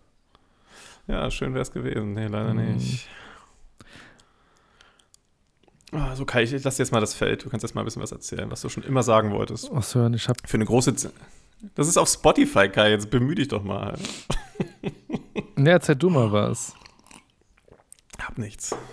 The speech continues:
Speaker 2: Hast auch nix. Ja, irgendwie,
Speaker 1: Hab nix.
Speaker 2: Sören, es ist die Luft raus. Die Luft ist,
Speaker 1: War's, oder?
Speaker 2: die Luft ist einfach raus.
Speaker 1: Vielleicht machen wir jetzt, vielleicht machen wir jetzt hier einen Schlüssel. Machen wir, machen wir dicht.
Speaker 2: Wir, wir machen jetzt Pause bis zur nächsten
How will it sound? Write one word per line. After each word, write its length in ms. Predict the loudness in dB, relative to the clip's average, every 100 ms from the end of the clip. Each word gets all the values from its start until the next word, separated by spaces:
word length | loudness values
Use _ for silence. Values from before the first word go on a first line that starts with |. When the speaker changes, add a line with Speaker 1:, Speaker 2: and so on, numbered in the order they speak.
| -20 -20 -10
Speaker 2:
Hast 240 | -4 -2 -4
auch 140 | -4
nix. 480 | -2 -2 -6 -12 -20 _ -20 -20 -18 -18 0
Ja, 120 | 4
irgendwie, 280 | 4 4 4 6 6
Speaker 1:
Hab 40 |
nix. 120 | 6 4
Speaker 2:
Sören, 220 | 4 6
es 100 | 4
ist 200 | 2 0
die 40 |
Luft 300 | 0 0 -2
raus. 420 | -2 -2 -2 -8 -16 _ _ _ _ _ _ -20 _ _ -4
Die 60 |
Luft 180 | -2 0
ist, 60 | 2
Speaker 1:
War's, 200 | 2 2
oder? 260 | 0 0 -2 -2
Speaker 2:
die 40 |
Luft 140 | -2 0
ist 140 | 2
einfach 340 | 2 2 0 2
raus. 480 | 2 2 0 -4 _ _ _ _ -6
Speaker 1:
Vielleicht 200 | -4 0
machen 160 | 2
wir 40 | 2
jetzt, 160 | 2 -2
vielleicht 140 | -2
machen 100 | 0
wir 80 | 2
jetzt 120 | 2
hier 100 | 2
einen 80 | 0
Schlüssel. 420 | 0 0 2 0 -6 _
Machen 140 | 0 2
wir, 180 | 2 2
machen 120 | 0
wir 60 | 0
dicht. 280 | -2 -6 -20 _ _ -4
Speaker 2:
Wir, 340 | 4 6 6 6
wir 160 | 4
machen 300 | 4 2 2
jetzt 140 | 0 4
Pause 240 | 4 4
bis 180 | 0 -2
zur 180 | 0 2
nächsten 840 | 2 0 -2 -4 -2 -2 -2 -2